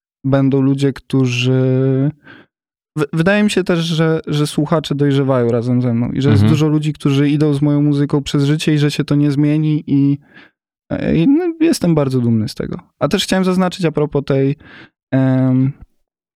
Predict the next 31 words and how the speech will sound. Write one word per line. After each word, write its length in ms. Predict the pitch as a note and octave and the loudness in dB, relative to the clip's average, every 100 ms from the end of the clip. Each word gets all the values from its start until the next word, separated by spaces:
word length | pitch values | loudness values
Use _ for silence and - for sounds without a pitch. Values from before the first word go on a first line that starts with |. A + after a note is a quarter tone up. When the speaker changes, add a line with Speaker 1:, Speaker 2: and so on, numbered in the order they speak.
| - D3+ - | -10 -10 -2
Speaker 1:
tej 160 | C#3+ | 2
niskiej 380 | D3+ D#3+ - D3+ | 2 0 -2 -4
samooceny, 640 | D3+ D3 D3+ D3 D#3+ E3+ | 0 0 0 -2 -2 0
że 100 | D3+ | -2
to 120 | C#3+ | -2
nie 260 | D#3+ E3 E3 | 0 0 0
jest 260 | D#3+ D3+ - | -2 -4 -2
tak, 400 | D3+ C#3 - - | -2 -2 -12 -10
że, 680 | C#3+ C3 B2+ B2+ C#3 C3+ C3+ C#3+ _ _ _ _ | -2 0 0 0 0 0 -2 -4 _ _ _ _
że 120 | C3 | -2
tak 160 | C#3 C#3+ | 0 0
jest 160 | C#3+ - | -2 0
cały 220 | C#3+ C#3+ | 0 0
czas. 320 | C#3+ A2 - | 0 -2 -2
Ja 220 | - C3+ | 2 4
Speaker 2:
Mhm. 260 | C#3 C3+ C#3 | 4 2 0
Speaker 1:
uważam, 360 | D3 C#3 C#3 | -2 0 0
że 300 | C3+ C#3 C3+ - | 0 0 -2 -2
robię 280 | C3+ C3 C3+ | -2 0 -2
super 340 | - D3 D3 | -2 -2 0
rzeczy, 460 | C#3+ D3 D3 - E3+ - _ | 0 -2 -2 -2 -2 -2 _
staram 360 | - - D3 C#3 | -8 -2 0 0
się 140 | - | -4
być 240 | C3+ C3+ - | -4 -4 -6
dobrym 400 | C3+ C#3+ C3+ C#3 | -2 -2 0 -2
człowiekiem, 500 | - C3+ C#3 B2+ C3+ | -2 -2 -2 0 0
raz 200 | C3+ C3 | 0 -2
mi 80 | C3 | -4
to 120 | C3 | -2
wychodzi 360 | B2+ B2+ C3+ C3 | -4 -2 -2 0
re-, 160 | C3 | 0